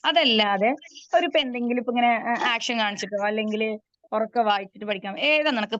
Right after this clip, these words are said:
പറ്റുക? അതാണ് നമ്മള് കുട്ടികളായിട്ട്, ആ, ഇന്ററാക്ഷൻ. പക്ഷെ ഇപ്പൊ വിഷ്വലൈസേഷൻ ചിലർക്ക് കണ്ടാലേ പഠിക്കും.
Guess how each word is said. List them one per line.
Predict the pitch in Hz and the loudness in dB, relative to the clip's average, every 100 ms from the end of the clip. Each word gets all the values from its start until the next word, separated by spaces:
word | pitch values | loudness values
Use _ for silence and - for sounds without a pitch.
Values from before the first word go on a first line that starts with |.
| 202 | -4
പറ്റുക? | 185 - | -2 0
അതാണ് | 262 294 | 0 2
നമ്മള് | 208 180 185 254 | -2 -2 -2 -4
കുട്ടികളായിട്ട്, | 320 285 - 302 311 269 330 311 _ _ _ _ - | -4 -6 -2 0 -2 -4 -8 -8 _ _ _ _ -14
ആ, | 254 254 247 247 | -4 -2 0 0
ഇന്ററാക്ഷൻ. | 254 247 233 220 | 0 0 -2 -6
പക്ഷെ | 196 | -6
ഇപ്പൊ | 208 269 269 - 190 _ _ _ - | -4 -4 -6 -18 -18 _ _ _ -10
വിഷ്വലൈസേഷൻ | 214 - 220 214 233 226 254 | -8 0 2 2 0 0 0
ചിലർക്ക് | 240 208 226 | 0 0 0
കണ്ടാലേ | 226 214 214 214 | -2 0 0 0
പഠിക്കും. | 208 185 175 | -2 -4 -6